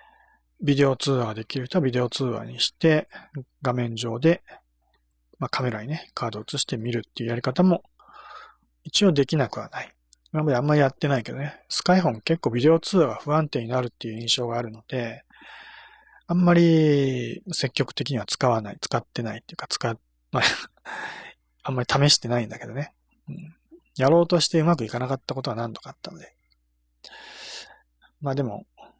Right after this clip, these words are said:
アプリもだんだんね、えー、改善されて多少はマシになってるんじゃないかなと思うし、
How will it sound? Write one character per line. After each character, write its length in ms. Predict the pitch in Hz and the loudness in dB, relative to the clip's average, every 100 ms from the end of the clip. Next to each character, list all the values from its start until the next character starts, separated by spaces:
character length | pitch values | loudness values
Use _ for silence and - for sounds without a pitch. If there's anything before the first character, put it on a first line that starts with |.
| _ _ _ _ _ _ | _ _ _ _ _ _
ア 140 | 135 | -2
プ 80 | 143 | 0
リ 80 | 127 | -2
も 100 | 110 | -2
だ 140 | - | -6
ん 80 | 120 | -2
だ 160 | 123 120 | -2 -2
ん 40 | |
ね、 240 | 135 143 - | -4 -6 -8
え 140 | 110 101 | -8 -6
ー、 60 | |
改 220 | - 123 120 | -2 -2 0
善 180 | 123 | 0
さ 140 | 123 123 | 0 -2
れ 80 | 113 | -4
て 100 | 120 | -4
多 140 | 120 | 0
少 160 | - 170 | 4 4
は 60 | |
マ 140 | 143 123 | 4 0
シ 140 | 156 | 2
に 40 | |
な 120 | 151 156 | 0 2
っ 40 | |
て 120 | 151 | 0
る 80 | 113 | 0
ん 20 | |
じ 80 | 113 | -4
ゃ 20 | |
な 140 | 123 127 | -4 -4
い 60 | |
か 80 | 110 | -6
な 80 | 104 | -10
と 100 | - | -10
思 180 | 110 113 | -10 -6
う 40 | |
し、 180 | - | -6